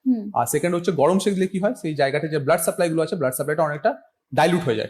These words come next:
Speaker 2: মানে ডাইলেট হয়ে যায়, যে সার-, সার্কুলেশনটা ডাইলেট হয়ে গেলে কি হচ্ছে, ব্লাড সাপ্লাইটা অনেক তাড়াতাড়ি ওই জায়গা থেকে পেরোতে থাকে। তাহলে কি হচ্ছে, যে ব্যথার পদার্থ কিংবা কেমিক্যালস আছে, যারা ব্যথা ক্রিয়েট করে, সেই কেমিক্যালস গুলো খুব তাড়াতাড়ি ওয়াশ আউট হয়ে যায়।
Speaker 1: আচ্ছা।
Speaker 2: তো সেই ক্ষেত্রে আমাদের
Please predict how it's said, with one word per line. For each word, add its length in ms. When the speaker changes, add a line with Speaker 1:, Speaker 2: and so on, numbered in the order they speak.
Speaker 2:
মানে 160
ডাইলেট 280
হয়ে 100
যায়, 120
যে 140
সার-, 320
সার্কুলেশনটা 500
ডাইলেট 280
হয়ে 100
গেলে 120
কি 80
হচ্ছে, 120
ব্লাড 180
সাপ্লাইটা 280
অনেক 220
তাড়াতাড়ি 320
ওই 80
জায়গা 160
থেকে 140
পেরোতে 280
থাকে। 300
তাহলে 160
কি 100
হচ্ছে, 160
যে 80
ব্যথার 400
পদার্থ 340
কিংবা 260
কেমিক্যালস 440
আছে, 180
যারা 160
ব্যথা 260
ক্রিয়েট 320
করে, 180
সেই 140
কেমিক্যালস 340
গুলো 400
খুব 160
তাড়াতাড়ি 280
ওয়াশ 200
আউট 120
হয়ে 140
যায়। 120
Speaker 1:
আচ্ছা। 260
Speaker 2:
তো 60
সেই 100
ক্ষেত্রে 260
আমাদের 260